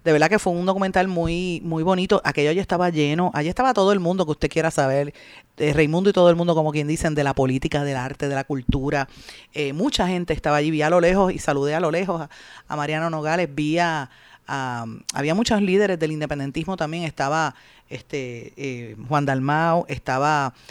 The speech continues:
eh, Denis Márquez, vi al, al expreso, eh, y nacionalista Heriberto Marín, con quien tuve la oportunidad de conversar brevemente con él y su hijo,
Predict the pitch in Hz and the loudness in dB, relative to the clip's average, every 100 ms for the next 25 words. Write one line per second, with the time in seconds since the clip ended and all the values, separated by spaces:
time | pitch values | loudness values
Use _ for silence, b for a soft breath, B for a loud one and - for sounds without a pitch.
0 | B B - 139 135 151 143 147 147 170 | B B -6 -4 -2 -2 -2 0 0 0
1 | - 185 180 143 139 143 160 175 - b | -2 -2 -4 -10 -8 -6 -4 -6 -10 b
2 | b b 151 147 143 135 127 113 - 135 | b b -6 -2 0 0 -2 -6 -6 -4
3 | 131 139 - - 170 170 180 165 B B | -4 -8 -2 4 4 6 2 2 B B
4 | B - 151 131 123 113 - 143 139 147 | B -4 -4 -4 -6 -10 -12 -10 -4 -2
5 | - 139 131 170 - 175 156 143 139 135 | 0 0 2 0 2 0 2 0 -2 0
6 | 165 156 170 185 160 139 135 143 165 160 | -2 -2 -2 -4 -4 -4 -2 -2 -4 -8
7 | 156 156 156 147 139 151 147 156 156 147 | -10 -10 -8 -8 -8 -6 -6 -4 -4 -6
8 | 160 165 143 139 156 147 156 202 165 | -6 -8 -8 -8 -10 -8 -4 -2 -2